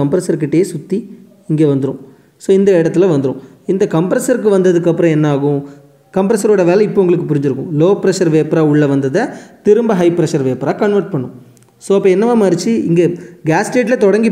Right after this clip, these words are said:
போச்சு, ஆனா ஹை ப்ரெஷர்ல போச்சுது. போய் இங்க நம்ம கொஞ்சம் டெம்பரேச்சரை condensation process மூலமா வெளியே தள்ளணும். And அடுத்தது expansion வால்வுக்குள்ள போச்சு, நல்லா லிக்விடா மாறிச்சு.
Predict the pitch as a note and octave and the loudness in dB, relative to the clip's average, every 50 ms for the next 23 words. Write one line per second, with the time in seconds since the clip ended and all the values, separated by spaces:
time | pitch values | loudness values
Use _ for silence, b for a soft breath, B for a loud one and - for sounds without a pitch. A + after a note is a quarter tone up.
0 | F3 F3+ F3 E3 E3+ D#3 E3+ - - - - - - - - - E3 F3+ A3 G#3 | 2 2 2 2 2 2 0 0 0 -4 -10 -18 -20 -18 -8 -4 -2 -2 0 2
1 | G3 G3 G#3 G3+ A3 G#3+ G3 G#3+ G#3+ A#3 A3+ F3+ F3 E3+ E3 - D#3 D#3 G3 B3 | 2 2 2 2 0 0 0 0 0 0 0 2 2 2 2 2 0 0 0 0
2 | - - - F#3+ G3+ G#3+ A3 G3 G3 G#3 G3+ G3 F#3+ G3 F#3+ F#3+ G3 G3 G3+ F#3 | -2 -4 0 2 2 2 2 2 2 2 2 2 2 2 2 2 2 0 2 2
3 | G#3+ G#3+ F#3+ G#3 F#3+ F3+ G3 G3 F#3 - - G3+ A3 B3 B B B B B - | 0 0 0 0 0 0 2 0 0 2 2 0 0 -2 B B B B B -2
4 | F#3 F3+ F#3+ A#3 A3+ F#3 A3+ A3 G#3+ G#3+ G3+ F3+ F#3 F3+ E3 F3 E3+ F#3 F3+ F3+ | 0 0 2 2 0 0 0 0 0 0 0 0 0 0 0 -2 0 0 2 2
5 | F3 F3+ G#3 G3 F3 E3+ E3+ E3+ F3 D#3 C#3+ C3+ C#3+ E3+ A3+ - B B B B | 2 2 2 2 4 4 4 4 2 0 0 0 0 -2 -2 -4 B B B B
6 | B B _ F#3+ F3+ F#3+ F3 D#3+ E3 F3 G3 F3 A#3+ G#3 G#3+ F#3+ - - - A3 | B B _ -2 0 2 2 2 2 0 0 0 0 2 2 0 0 -2 -2 -2
7 | A3 G#3 A3 G#3+ G3 F#3 F3+ F#3 F#3+ F#3+ F#3 F#3+ F#3 - B3 D3+ D#3 D3+ - G3 | 0 0 0 2 2 2 4 4 2 2 2 2 2 2 2 0 0 0 0 0
8 | F3+ E3 E3+ G3 G3 F#3 E3+ F3 F3 A#3 G#3 G#3+ G3 F3 D#3+ D#3 D3 C#3 - - | 2 2 4 2 2 2 0 0 0 0 0 2 2 2 2 0 0 -2 -2 -4